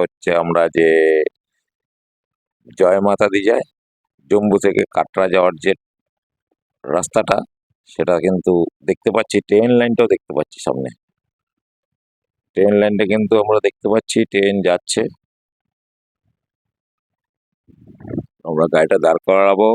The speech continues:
এখন, দাঁড় করিয়ে লাগেজ ফাগেজ এখান থেকে সব নামাবো না, মানে just সামনে আমাদের ম্যাগি আছে, সেই ম্যাগিটা বের করেই আমরা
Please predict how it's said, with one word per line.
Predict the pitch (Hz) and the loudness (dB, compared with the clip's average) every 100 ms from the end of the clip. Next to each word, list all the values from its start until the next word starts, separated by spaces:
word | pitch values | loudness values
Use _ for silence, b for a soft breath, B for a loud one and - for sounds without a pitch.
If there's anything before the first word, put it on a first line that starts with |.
| 131 _ _ _ _ _ _ _ _ 71 | -2 _ _ _ _ _ _ _ _ -10
এখন, | 76 95 107 156 _ _ _ | -2 0 -2 -8 _ _ _
দাঁড় | 67 73 - | -4 -2 -2
করিয়ে | 85 85 95 104 - _ _ _ _ _ _ _ _ - 64 | 0 2 0 -2 -6 _ _ _ _ _ _ _ _ -10 -6
লাগেজ | 69 73 - | -2 -2 -2
ফাগেজ | 78 76 76 | -4 -2 -2
এখান | 73 82 80 | -2 -2 -4
থেকে | 80 82 80 _ _ _ - - | -4 -4 -6 _ _ _ -12 -6
সব | 95 95 | -4 -2
নামাবো | 104 104 113 107 | 0 0 0 0
না, | 110 - _ _ _ _ 73 | -4 -8 _ _ _ _ -8
মানে | 82 85 | -2 -2
just | 90 - - | -2 -6 -6
সামনে | 78 82 95 95 | -2 0 0 0
আমাদের | 95 95 82 _ _ _ _ _ _ _ _ _ _ _ _ _ _ _ _ _ _ _ _ 73 | 2 0 -2 _ _ _ _ _ _ _ _ _ _ _ _ _ _ _ _ _ _ _ _ -6
ম্যাগি | 85 85 90 98 | -4 -2 0 0
আছে, | - - _ _ | -2 -10 _ _
সেই | - 69 | -10 -4
ম্যাগিটা | 80 82 80 | -2 -2 0
বের | 90 87 | 2 2
করেই | 98 104 107 | 0 2 2
আমরা | 101 | 0